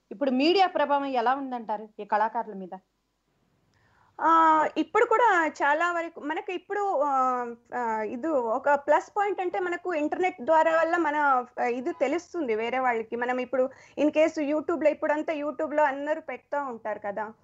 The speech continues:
Speaker 2: so
Speaker 1: మ్మ్,
Speaker 2: అప్పుడు,
Speaker 1: మ్మ్.
Speaker 2: అప్-, అప్పుడు మనకు ఎవరి through అయినా తెలిసి అలా మనం, ఆ, ఒక ఇన్‌స్టిట్యూట్ ఏదైనా, ఆమ్, అక్కడ వెళ్ళి వాళ్ళ, వాళ్ళని అడగడం అయినా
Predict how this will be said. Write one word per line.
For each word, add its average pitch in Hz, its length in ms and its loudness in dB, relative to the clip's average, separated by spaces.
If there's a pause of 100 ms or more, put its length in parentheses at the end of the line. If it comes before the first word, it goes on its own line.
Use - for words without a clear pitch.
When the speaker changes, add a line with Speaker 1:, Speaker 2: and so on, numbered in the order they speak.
(380)
Speaker 2:
so 349 80 4
Speaker 1:
మ్మ్, 262 120 2
Speaker 2:
అప్పుడు, 294 260 0
Speaker 1:
మ్మ్. - 160 2
Speaker 2:
అప్-, 214 360 -4
అప్పుడు 320 280 -4
మనకు 349 560 -4 (340)
ఎవరి 277 280 4
through 339 240 -2
అయినా 330 140 -2
తెలిసి 302 560 -2
అలా 277 280 2
మనం, 294 420 -8
ఆ, 269 540 -4
ఒక 262 100 -8
ఇన్‌స్టిట్యూట్ 285 680 -6
ఏదైనా, 277 420 2
ఆమ్, 247 560 -4 (340)
అక్కడ 285 220 2
వెళ్ళి 294 440 0
వాళ్ళ, 277 580 2
వాళ్ళని 262 320 -4
అడగడం 277 400 -2
అయినా 262 400 -6